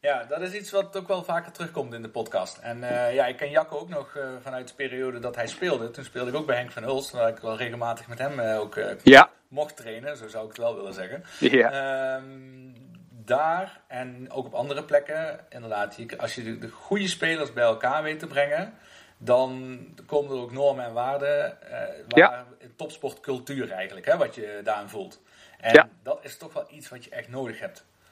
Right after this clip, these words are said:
Speaker 1: Dat is iets
Speaker 2: Absoluut.
Speaker 1: wat ik meer gehoord heb in de afgelopen podcast, ja.
Speaker 2: Ja.
Speaker 1: En
Speaker 2: Ja,
Speaker 1: dat
Speaker 2: en
Speaker 1: is
Speaker 2: wat, wat,
Speaker 1: sorry.
Speaker 2: wat ook veranderd is in de lo-, is, is het tennislandschap in Nederland, waar in de, in de tijd waar jij nu aan refereert,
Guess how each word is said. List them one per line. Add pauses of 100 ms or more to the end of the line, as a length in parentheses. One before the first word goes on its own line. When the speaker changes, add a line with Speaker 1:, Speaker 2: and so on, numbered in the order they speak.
(140)
Speaker 1:
Dat
is
iets
Speaker 2:
Absoluut.
Speaker 1:
wat
ik
meer
gehoord
heb
in
de
afgelopen
podcast,
ja. (300)
Speaker 2:
Ja. (360)
Speaker 1:
En
Speaker 2:
Ja,
Speaker 1:
dat
Speaker 2:
en
Speaker 1:
is
Speaker 2:
wat,
wat,
Speaker 1:
sorry. (160)
Speaker 2:
wat
ook
veranderd
is
in
de
lo-,
is,
is
het
tennislandschap
in
Nederland,
waar
in
de,
in
de
tijd
waar
jij
nu
aan
refereert,